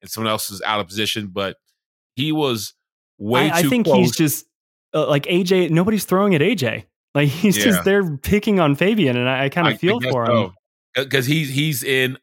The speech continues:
Speaker 1: a lot of these, uh, posters where guys are catching balls, you
Speaker 2: Yeah.
Speaker 1: know,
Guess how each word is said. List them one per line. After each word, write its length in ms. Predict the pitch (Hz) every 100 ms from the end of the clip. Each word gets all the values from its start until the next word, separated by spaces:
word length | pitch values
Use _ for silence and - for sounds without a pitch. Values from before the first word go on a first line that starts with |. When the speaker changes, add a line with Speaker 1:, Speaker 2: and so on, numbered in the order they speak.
| -
Speaker 1:
a 60 |
lot 220 | 117 123 131
of 80 |
these, 320 | 123 123 113 110
uh, 100 | 107
posters 640 | - 147 135 107 95 90
where 260 | 98 101 101
guys 360 | 90 110 113
are 60 | 104
catching 420 | - 117 113 107
balls, 500 | 113 117 117 110 104 _ _ -
you 80 | 127
Speaker 2:
Yeah. 60 |
Speaker 1:
know, 220 | 113 107